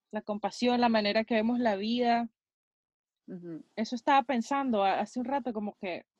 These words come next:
Speaker 1: eh, de la manera que hablamos, por ejemplo, yo cuando hablo con vos, sí, tal vez vos me contás de tus cosas difíciles que ha pasado, pero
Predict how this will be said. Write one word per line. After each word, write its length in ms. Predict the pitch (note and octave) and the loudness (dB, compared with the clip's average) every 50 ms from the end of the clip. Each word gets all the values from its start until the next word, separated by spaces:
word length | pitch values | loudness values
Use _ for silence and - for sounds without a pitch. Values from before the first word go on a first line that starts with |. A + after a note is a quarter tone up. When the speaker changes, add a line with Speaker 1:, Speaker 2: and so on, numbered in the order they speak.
| _ _ _ _ _ _ _ _ _ _ _ _ _ _ _ _ _ _ _ _ _ - | _ _ _ _ _ _ _ _ _ _ _ _ _ _ _ _ _ _ _ _ _ -8
Speaker 1:
eh, 380 | G3+ G#3+ G#3 G3 F#3+ F#3 F3 E3+ E3+ E3 _ _ _ _ _ _ _ _ _ _ _ - | -6 -6 -4 -4 -4 -6 -6 -8 -12 -16 _ _ _ _ _ _ _ _ _ _ _ -16
de 160 | - F#3 A3 | -8 -4 0
la 100 | A3 A3+ | 0 2
manera 340 | A3 G#3+ G3+ G3+ G3+ A3 B3 | 2 0 0 0 0 -2 -2
que 120 | - - E4+ | 0 0 0
hablamos, 580 | C#4+ A#3 A3+ A#3 B3 C4 C#4+ D4 D#4+ D#4 D4 - | 0 0 0 0 0 -2 -2 -4 -6 -6 -8 -6
por 120 | - C4 | -4 -2
ejemplo, 240 | B3 A#3+ - A#3+ G#3 | -2 -2 -2 -2 -2
yo 220 | G#3 G#3 G#3 A3+ - | -2 -2 -2 -4 -4
cuando 240 | C4+ C#4 C#4 C4+ | -6 -8 -4 -4
hablo 200 | B3+ B3+ C4+ C#4 | -4 -4 -4 -6
con 200 | - C4+ B3+ A#3 | -6 -6 -6 -4
vos, 260 | G#3+ B3 C4 C4+ C4 _ _ _ _ _ _ _ _ _ _ _ _ _ | -2 -4 -4 -4 -8 _ _ _ _ _ _ _ _ _ _ _ _ _
sí, 200 | _ - C#4+ C#4 | _ -6 -6 -2
tal 140 | A#3 B3+ A#3+ | 0 0 0
vez 120 | G3+ A3 G#3+ | 0 0 0
vos 120 | B3 C4 | 0 0
me 140 | C#4+ D#4 D4+ | 0 -2 -2
contás 340 | - B3+ A#3+ A#3 G#3+ G#3 G#3+ | -2 -4 -2 0 0 0 0
de 120 | A#3 A#3+ | -2 -4
tus 160 | A3+ C4+ A#3 | -6 -8 -8
cosas 300 | - B3+ A#3 - - A#3+ A3 | -6 -6 -6 -4 -4 -6 -4
difíciles 640 | B3 A3+ - C4 B3+ B3 - B3+ A#3 A#3 G#3 - | -6 -6 -4 -4 -4 -4 -4 -4 -4 -4 -6 -6
que 100 | - A3 | -4 -6
ha 60 | G#3 - | -6 -4
pasado, 580 | - A#3+ A3+ - - C4+ B3 A#3 A#3 A#3 A3+ | -4 -6 -6 -6 -4 -2 0 2 2 2 0
pero 300 | - B3+ A3+ A3 - - | 0 -2 -2 -2 -4 -6